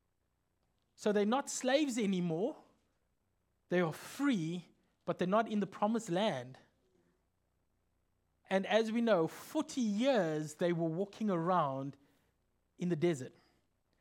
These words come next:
But this is what God tells Moses to tell Aa-, Aaron, A-, Aaron. He tells him, "A-, Aaron needs to bless them."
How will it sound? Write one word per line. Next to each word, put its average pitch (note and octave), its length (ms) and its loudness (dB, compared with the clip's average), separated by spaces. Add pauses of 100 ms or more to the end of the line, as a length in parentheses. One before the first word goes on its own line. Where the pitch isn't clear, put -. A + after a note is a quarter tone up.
(600)
But G#3 160 4
this D4+ 160 -4
is E4 100 -4
what G3+ 240 0
God F#3+ 320 -2
tells F3 380 0
Moses E3 440 -4
to - 120 -10
tell D3+ 280 -6 (120)
Aa-, D#3 140 -8 (180)
Aaron, C#3 340 -2 (220)
A-, D3+ 160 2
Aaron. C#3+ 400 -2 (640)
He E3+ 100 -6
tells F#3+ 320 -4
him, F3+ 220 -6 (960)
"A-, C#3+ 200 -4
Aaron E3+ 480 -2
needs D3 320 -10
to B2+ 280 -8 (360)
bless C3+ 500 -8
them." D3+ 280 -20